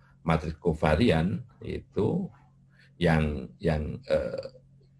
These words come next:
kurang sensitif terhadap asumsi multivariat normal, kemultivariatan, ya, eh, normal multivariat itu, eh, bisa saja kita dapatkan di papernya,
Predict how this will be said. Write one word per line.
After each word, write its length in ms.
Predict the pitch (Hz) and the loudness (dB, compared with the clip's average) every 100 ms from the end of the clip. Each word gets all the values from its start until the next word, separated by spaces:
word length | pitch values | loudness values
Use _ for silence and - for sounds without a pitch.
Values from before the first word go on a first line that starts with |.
| _ | _
kurang 240 | - 85 78 | 0 2 2
sensitif 720 | 78 76 - - 123 - - - - _ | 0 -2 -4 -2 -2 -2 -18 -20 -20 _
terhadap 360 | 80 78 78 - | -2 0 -2 -2
asumsi 720 | 78 78 78 78 80 76 76 - - - - - - | -4 -2 -2 -2 0 0 -2 -6 -14 -20 -20 -18 -2
multivariat 560 | 85 82 80 80 78 71 | 0 2 2 4 2 2
normal, 320 | 76 76 - - _ _ _ _ _ _ | 0 0 -2 -6 _ _ _ _ _ _
kemultivariatan, 1800 | - 90 87 82 90 82 - 92 78 85 80 82 82 82 82 80 76 - | 6 8 10 8 8 6 2 0 2 2 4 4 2 2 0 0 -2 -4
ya, 240 | 78 92 107 - | -2 0 -2 -6
eh, 400 | - 78 76 73 76 78 - - _ _ - | -4 -2 -2 -2 -4 -6 -8 -20 _ _ 2
normal 400 | 90 92 98 90 | 6 10 10 8
multivariat 800 | 87 82 82 80 76 78 113 - | 8 4 4 4 4 2 0 -4
itu, 480 | 78 78 85 98 - _ - - _ | -8 -2 0 0 -4 _ -20 -20 _
eh, 160 | - 82 | -2 0
bisa 320 | 78 80 80 | 2 2 2
saja 560 | 78 69 90 98 92 - _ - _ - | 2 2 4 4 2 -4 _ -20 _ -10
kita 560 | 80 80 80 80 78 - - _ _ _ _ _ | -6 0 2 2 0 -6 -16 _ _ _ _ _
dapatkan 640 | 76 73 78 - 92 101 | -4 -2 -4 0 2 2
di 520 | 80 80 80 78 78 76 | 2 2 2 2 -2 -2
papernya, 880 | 80 76 76 78 80 87 90 92 | -2 0 0 2 2 4 2 0